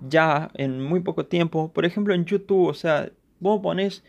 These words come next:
cómo hacer tal cosa y, y ahí nomás te salen videos de cómo hacer tal cosa, pero te lo dicen en una hora, en cinco minutos, o cómo aprender un idioma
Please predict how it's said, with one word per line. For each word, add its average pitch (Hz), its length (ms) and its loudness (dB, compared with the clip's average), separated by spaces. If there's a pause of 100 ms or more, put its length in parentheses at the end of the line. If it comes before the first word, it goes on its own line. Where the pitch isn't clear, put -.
(420)
cómo 220 220 4
hacer 190 280 0
tal 180 240 0
cosa 214 300 -2
y, 214 60 0
y 180 220 -4
ahí 175 120 4
nomás 196 260 -2
te 196 80 -8
salen 202 320 -2
videos 175 240 0
de 170 120 -2
cómo 240 220 2
hacer 208 260 -2
tal 214 260 -2
cosa, 233 480 0 (280)
pero 156 200 2
te 165 100 -4
lo 156 100 0
dicen 190 480 -2
en 156 460 -6
una 190 260 2
hora, 151 380 4
en 160 160 0
cinco 196 300 -2
minutos, 160 520 -4
o 135 300 0
cómo 208 180 2
aprender 180 380 -2
un 175 160 -4
idioma 185 520 -2